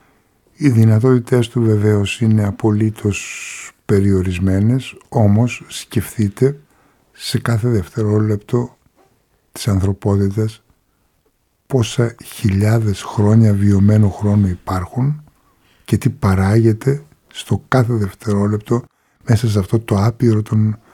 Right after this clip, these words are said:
ανθρωπίνων σχέσεων. Ξέρετε τι συμβαίνει αυτή τη στιγμή στο κάθε δευτερόλεπτο που εμείς μιλάμε; Τα πάντα. Αυτό είναι το παν. Αυτό είναι ο άνθρωπος. Αυτό είναι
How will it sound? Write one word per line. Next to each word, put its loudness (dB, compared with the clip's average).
ανθρωπίνων -2
σχέσεων. -8
Ξέρετε 0
τι -2
συμβαίνει 0
αυτή -6
τη -8
στιγμή -2
στο -8
κάθε -2
δευτερόλεπτο -2
που -6
εμείς -2
μιλάμε; -10
Τα 2
πάντα. 2
Αυτό -2
είναι 6
το -2
παν. -6
Αυτό -2
είναι 6
ο 2
άνθρωπος. -10
Αυτό -2
είναι 4